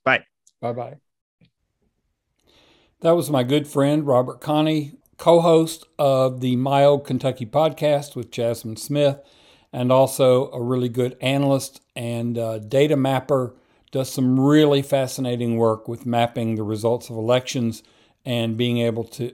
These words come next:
Speaker 2: really dig into what happened. I want to thank him again for being on the show. And yes, we will have him back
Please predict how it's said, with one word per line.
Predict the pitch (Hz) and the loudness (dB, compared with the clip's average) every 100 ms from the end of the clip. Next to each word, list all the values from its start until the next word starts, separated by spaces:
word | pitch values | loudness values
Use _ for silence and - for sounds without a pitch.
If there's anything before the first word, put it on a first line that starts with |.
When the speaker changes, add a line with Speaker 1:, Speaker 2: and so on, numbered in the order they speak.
| _ _ - | _ _ -10
Speaker 2:
really | 120 131 123 | -4 -2 -2
dig | 104 120 113 | -2 -4 -2
into | 117 117 117 | -2 -2 -4
what | 104 107 | -6 -6
happened. | 101 110 104 101 98 _ _ _ _ - | -6 -8 -8 -12 -16 _ _ _ _ -10
I | |
want | 120 120 | -6 -6
to | - | -2
thank | 139 139 | -2 0
him | 135 120 | -2 -2
again | 107 123 131 147 | 0 0 2 0
for | 143 120 | -4 -6
being | 113 123 | -4 -2
on | 123 123 113 | -2 -2 -4
the | |
show. | 101 - 139 143 139 - _ _ | -4 2 4 4 4 -6 _ _
And | 123 123 | -4 0
yes, | 131 135 - | 2 2 0
we | 147 | 0
will | 143 156 | 4 2
have | 143 143 127 | 2 -2 -2
him | 127 | -2
back | 117 110 113 | 0 0 -2